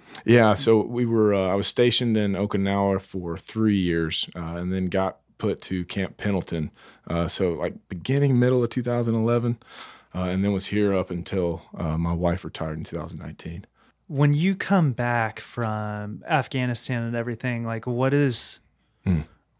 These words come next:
Speaker 2: what is your day-to-day life like? Like, what is the future? Are you just like, "I'm gonna, I'm a military guy, and this is what I'm gonna do," and, like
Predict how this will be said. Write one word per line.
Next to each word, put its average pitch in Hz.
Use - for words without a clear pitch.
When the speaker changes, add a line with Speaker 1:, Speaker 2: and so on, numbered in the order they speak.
Speaker 2:
what 147
is 190
your 139
day-to-day 127
life 113
like? 120
Like, 120
what 139
is 131
the 123
future? 123
Are -
you 131
just 127
like, 117
"I'm 151
gonna, 127
I'm 127
a 151
military 139
guy, 127
and 123
this 127
is 123
what 127
I'm 123
gonna 123
do," 123
and, 110
like 110